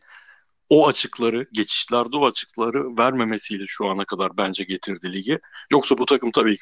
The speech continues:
pozisyon bulur. Rahat zaten. Elini kolunu sallaya sallaya pozisyon buluyor. Ama bu kadar çok açık, e, iki maç üst üste bana biraz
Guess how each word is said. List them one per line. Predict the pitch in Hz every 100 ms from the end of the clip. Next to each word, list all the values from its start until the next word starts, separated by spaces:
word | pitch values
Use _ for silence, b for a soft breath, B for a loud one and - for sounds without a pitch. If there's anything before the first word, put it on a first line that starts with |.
| -
pozisyon | 104 92 - 104 110
bulur. | 104 82 - -
Rahat | 104 101
zaten. | 98 101 98 87 - b -
Elini | 117 110 104
kolunu | 113 117
sallaya | 113 110 113 117
sallaya | - 104 110 127
pozisyon | - 107 104 - 120 117
buluyor. | 123 147 151 - b b b b -
Ama | 120
bu | 120
kadar | 143 131 127 -
çok | 135 -
açık, | 107 - - - _ _ _ _ -
e, | - - - -
iki | - 139
maç | 139 113
üst | 117 - 107
üste | - - 156 - _ -
bana | 143 135 139
biraz | 127 139 -